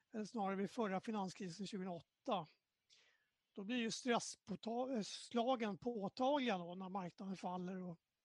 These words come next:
värdena går ner. Och då upplever vi att risken är hög, men allmänt utbredd pessimism och få vågar investera i aktier. Här måste man göra en viktig distinktion mellan hur, hur man upplever att, att, eh,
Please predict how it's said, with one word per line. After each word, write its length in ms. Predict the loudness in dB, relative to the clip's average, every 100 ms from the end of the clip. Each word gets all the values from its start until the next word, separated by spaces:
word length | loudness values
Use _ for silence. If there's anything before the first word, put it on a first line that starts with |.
| _ _ _ _ _
värdena 360 | 0 0 0 -2
går 100 | -2
ner. 280 | -2 -4 -6 -12 _ _ _ -20 -20 -20 -20 _
Och 60 | 0
då 80 | 4
upplever 600 | 4 4 4 6 6 6
vi 120 | 4
att 140 | 4 2
risken 520 | 0 0 -2 -2 2
är 120 | 2
hög, 500 | 2 2 -2 -4 -12
men 300 | -12 -6 -4
allmänt 520 | -2 0 0 -2 -2
utbredd 440 | -2 -4 -4 -6 -4
pessimism 840 | -4 -2 -4 -4 -4 -8 -8 -8
och 100 | -6
få 240 | -2 0
vågar 300 | 0 0 0
investera 460 | 0 -2 -2 0 2
i 40 |
aktier. 540 | 2 0 -8 -12 -10 -12 _ _ _ _ _ _ -20 -20 _ _ _ -4
Här 80 | 0
måste 260 | 0 2
man 120 | 2
göra 180 | 4 6
en 60 | 6
viktig 260 | 4 0
distinktion 560 | -2 -2 -2 -4 -4 -2
mellan 260 | -2 -2 -2
hur, 240 | -2 -6 -10 _ _ _ _
hur 120 | -6
man 200 | -4 -4
upplever 600 | -4 -4 -2 4 4 6
att, 220 | 4 2 0
att, 320 | -6 _
eh, 80 | -12